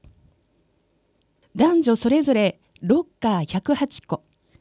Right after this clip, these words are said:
シャワー六ブースのほか、身体障害者専用のシャワー室、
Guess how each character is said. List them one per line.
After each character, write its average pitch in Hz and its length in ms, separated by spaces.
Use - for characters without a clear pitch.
シ 320 140
ャ 330 60
ワ 262 200
ー 180 40
六 175 260
ブ 320 120
ー 294 40
ス 277 100
の 214 140
ほ 190 100
か、 180 240
身 285 240
体 277 220
障 262 260
害 254 140
者 202 160
専 247 240
用 262 180
の 240 160
シ 226 160
ャ 196 60
ワ 247 160
ー 233 40
室、 - 380